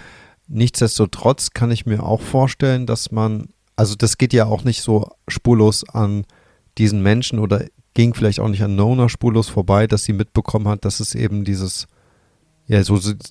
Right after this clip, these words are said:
diesen Flurfunk oder was gab, weißt du, diese, ähm, dieses Geschwätz der Leute sozusagen.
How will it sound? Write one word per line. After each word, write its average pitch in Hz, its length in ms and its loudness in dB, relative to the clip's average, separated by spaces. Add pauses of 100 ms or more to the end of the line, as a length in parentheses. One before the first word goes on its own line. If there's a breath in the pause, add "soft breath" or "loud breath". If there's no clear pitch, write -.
diesen 98 220 2
Flurfunk 117 580 0
oder 107 220 2
was 104 220 0
gab, 107 320 0
weißt 95 280 2
du, 123 140 4 (480 loud breath)
diese, 98 520 4
ähm, 92 480 2 (520 soft breath)
dieses 98 400 0
Geschwätz 107 480 -2
der 98 100 2
Leute 95 320 2
sozusagen. 82 640 -10